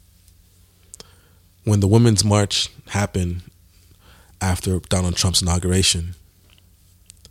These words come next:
you know, it fizzled out after a couple of days.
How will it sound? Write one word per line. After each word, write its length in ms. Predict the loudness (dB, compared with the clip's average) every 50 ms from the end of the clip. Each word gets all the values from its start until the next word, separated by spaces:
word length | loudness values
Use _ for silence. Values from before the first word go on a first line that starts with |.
| -20 _ _ _ _ _ -20 -20 _ _ _ _ _ _ _ _ _ _ _
you 80 | -10 -8
know, 160 | -6 -6 -6
it 120 | -6 -4 -4
fizzled 340 | 0 0 2 2 2 2
out 240 | 2 2 0 0 0
after 260 | -2 -4 -4 -4 -6
a 60 | -6 -4
couple 260 | -4 -4 -4 -2 -4
of 100 | -4 -2
days. 600 | -2 -2 -2 0 -2 -2 -4 -6 -8 -10 -10